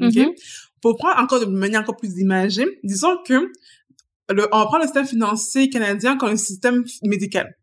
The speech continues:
Speaker 1: Ok ? On va avoir des médecins généralistes, des médecins spécialistes et des infirmières, grosso
Speaker 2: Mhm.
Speaker 1: modo.
Speaker 2: Mhm.
Speaker 1: Ben, transposons ça un peu au niveau financier. Le coach financier est l'équivalent de l'infirmière qui peut te rencontrer,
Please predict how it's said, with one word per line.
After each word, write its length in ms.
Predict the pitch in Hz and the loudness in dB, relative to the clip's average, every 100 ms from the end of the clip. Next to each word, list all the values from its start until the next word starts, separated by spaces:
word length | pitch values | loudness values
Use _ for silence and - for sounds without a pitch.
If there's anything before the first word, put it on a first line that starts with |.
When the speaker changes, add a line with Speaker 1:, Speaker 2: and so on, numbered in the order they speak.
| 180 | -6
Speaker 1:
Ok ? 160 | 185 220 381 - - _ | -2 0 -2 -6 -20 _
On 100 | 190 | -2
va 100 | 190 196 | 2 2
avoir 260 | 185 208 | 2 2
des 120 | 190 | 2
médecins 400 | 185 185 220 208 - _ | 0 0 -2 -6 -6 _
généralistes, 720 | 190 185 185 180 185 240 349 | -8 -2 0 0 0 0 0
des 60 | 226 | -2
médecins 220 | 202 196 | -4 -6
spécialistes 560 | 196 - 190 185 285 - - | -6 -2 0 2 0 -2 0
et 120 | 254 | 0
des 120 | 247 226 | 0 0
infirmières, 500 | 220 220 208 175 - _ _ _ - | -2 -4 -8 -8 -10 _ _ _ -8
grosso 260 | 190 226 | -4 2
Speaker 2:
Mhm. 40 | 233 | 2
Speaker 1:
modo. 300 | 254 320 - 285 | 4 0 -4 -2
Speaker 2:
Mhm. 280 | 233 233 330 | -2 0 -2
Speaker 1:
Ben, 180 | 202 202 | 0 0
transposons 460 | 220 220 233 233 | 0 -2 0 -4
ça 220 | 269 370 339 | 0 0 0
un 60 | |
peu 140 | 240 302 | 0 0
au 80 | 226 | 0
niveau 360 | 220 214 220 262 | 0 -2 0 -2
financier. 720 | 254 262 240 226 - 208 - _ _ _ _ _ _ | -2 -2 -2 -4 -6 -8 -10 _ _ _ _ _ _
Le 160 | - 202 | -2 -2
coach 220 | - 392 - | 0 -2 0
financier 480 | 311 262 262 311 | 0 2 0 0
est 180 | 311 - | 0 2
l'équivalent 240 | 220 226 269 | 0 2 2
de 80 | |
l'infirmière 600 | 220 196 208 208 202 175 - _ _ _ _ _ _ _ _ _ - | 2 0 -2 -6 -2 -4 -4 _ _ _ _ _ _ _ _ _ -10
qui 120 | 214 | -6
peut 100 | 214 | -2
te 60 | |
rencontrer, 720 | 208 196 196 202 196 220 440 | 2 4 2 -2 -4 -4 -4